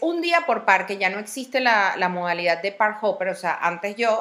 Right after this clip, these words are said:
era la reina de la saltadera como un conejo, porque en la mañana arrancaba por Animal Kingdom, luego me iba a Epcot, luego iba a Magic Kingdom, ahora no,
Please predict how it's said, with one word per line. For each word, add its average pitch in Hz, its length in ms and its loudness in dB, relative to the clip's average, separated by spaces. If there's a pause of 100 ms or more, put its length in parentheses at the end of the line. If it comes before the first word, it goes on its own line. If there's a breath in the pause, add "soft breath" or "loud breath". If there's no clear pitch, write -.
era 180 160 0
la 196 140 4
reina 208 500 4
de 226 100 4
la 208 80 6
saltadera 180 640 2
como 220 160 -4
un 185 80 -10
conejo, 214 500 2 (280 loud breath)
porque 220 220 4
en 214 60 4
la 208 80 4
mañana 196 280 0
arrancaba 208 440 4
por 208 140 2
Animal 190 360 -4
Kingdom, 311 300 2
luego 214 220 2
me 196 120 -4
iba 185 120 2
a 285 100 4
Epcot, 294 320 -2
luego 196 300 2
iba 202 200 0
a - 20 -4
Magic 214 260 -2
Kingdom, 285 260 -4
ahora 151 300 -2
no, 139 120 -12